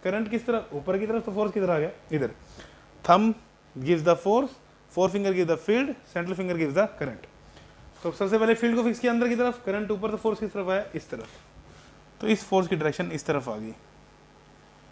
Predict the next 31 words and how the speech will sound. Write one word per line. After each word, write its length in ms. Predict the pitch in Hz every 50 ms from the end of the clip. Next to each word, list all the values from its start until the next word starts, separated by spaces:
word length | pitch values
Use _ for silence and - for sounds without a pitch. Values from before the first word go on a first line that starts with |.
| - -
So 120 | - 156 143
this 220 | 143 170 185 175 - 220
is 180 | 208 202 196 - -
force 500 | - - - 170 175 180 190 190 185 - - -
on 180 | 160 160 147 151 147 143 -
two 260 | - 165 165 165 180 170
due 160 | 143 135 131 120 127
to 80 | 135 131 123 139
one। 140 | 165 143 - - - - - - - - - - -
तो 80 | 208 196
किस 160 | 208 220 220
तरफ 180 | - 226 214 202
आई? 160 | 196 190 196 - - -
Towards 320 | 165 143 139 147 147 - -
left। 320 | 156 131 95 - - - - - - - - - - - - - - -
तो 80 | - 147
अगर 80 | 151
मैं 140 | 170 175 170
यहाँ 100 | 170 170
vector 220 | 165 160 - - 190
लगा 220 | 196 175 156 151
दूँ 100 | 156 170
तो 60 | 175 175
direction 320 | 147 151 156 147 - 175
लिखनी 220 | 160 156 165 160
पड़ेगी 240 | 151 151 143 147 147
मुझे 160 | 147 147 147
किस 180 | 147 170 170 -
तरफ? 300 | - 151 160 190 190 - - - - - - - - - - - - - - - - - - - -
Towards 420 | - 139 131 139 180 226 226 - - - - - - - - - - - - - - - - - - - - - - - - - - - - - - - - - - - - - - -
left। 380 | 147 147 - - - - -